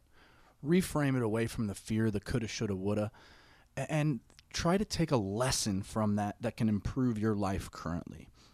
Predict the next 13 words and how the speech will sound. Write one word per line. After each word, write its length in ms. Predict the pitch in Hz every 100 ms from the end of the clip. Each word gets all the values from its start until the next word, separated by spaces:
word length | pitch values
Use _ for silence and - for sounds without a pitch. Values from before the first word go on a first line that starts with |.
| -
So 160 | - 117
let 400 | 107 156 - 123
go 520 | 135 151 120 90 101 - _ _ _ -
of 160 | 113 98
the 100 | 107
regret, 580 | 98 92 104 123 90 - - _ _
learn 400 | - 110 180 233
something 520 | 233 185 156 139 127 143
from 240 | - 117
having 360 | 107 131 120 107
not 340 | 117 131 107
done 200 | 135 131
it, 160 | 90